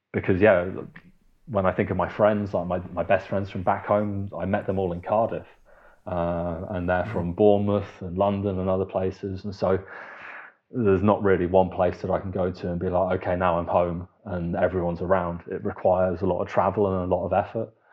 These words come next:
Speaker 1: Um, and yeah, during these travel restricted times,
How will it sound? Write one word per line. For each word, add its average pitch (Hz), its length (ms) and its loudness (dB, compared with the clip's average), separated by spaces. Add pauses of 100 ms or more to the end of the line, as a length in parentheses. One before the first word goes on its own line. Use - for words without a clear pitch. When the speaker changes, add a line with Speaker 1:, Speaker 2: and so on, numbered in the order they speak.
(460)
Speaker 1:
Um, 87 560 -2 (240)
and 107 160 4
yeah, 104 140 8
during 95 320 6
these 98 260 0 (1200)
travel 98 320 2
restricted 95 520 -6
times, 92 460 -2